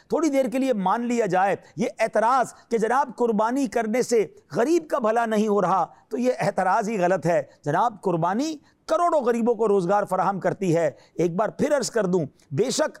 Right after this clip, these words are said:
ये तो एक हिकमत मैंने आपको बयान कर दी, लेकिन जब शरीयत का हुक्म आ जाए, हिकमत नहीं ढूंढनी है, हमें लब्बैक कहना है। हमारा माल भी रब का दिया हुआ,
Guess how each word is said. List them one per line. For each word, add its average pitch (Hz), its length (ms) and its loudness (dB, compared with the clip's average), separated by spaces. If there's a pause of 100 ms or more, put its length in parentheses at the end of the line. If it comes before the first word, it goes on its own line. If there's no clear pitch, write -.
(160)
ये 202 120 0
तो 320 120 -4
एक 254 80 2
हिकमत 302 340 -2
मैंने 294 200 0
आपको 233 260 0
बयान 202 280 0
कर 175 160 0
दी, 151 240 0 (200)
लेकिन 190 240 0
जब 214 140 0
शरीयत 226 480 -2
का 277 100 -2
हुक्म 202 340 0
आ 180 100 0
जाए, 190 340 0 (360)
हिकमत 240 400 -2
नहीं 240 200 0
ढूंढनी 220 380 0
है, 143 360 0 (160)
हमें 220 240 -2
लब्बैक 180 640 0
कहना 170 300 0
है। 135 260 0 (180)
हमारा 226 340 0
माल 160 380 -2
भी 226 160 -2
रब 202 160 0
का 208 160 -2
दिया 170 220 0
हुआ, 151 420 0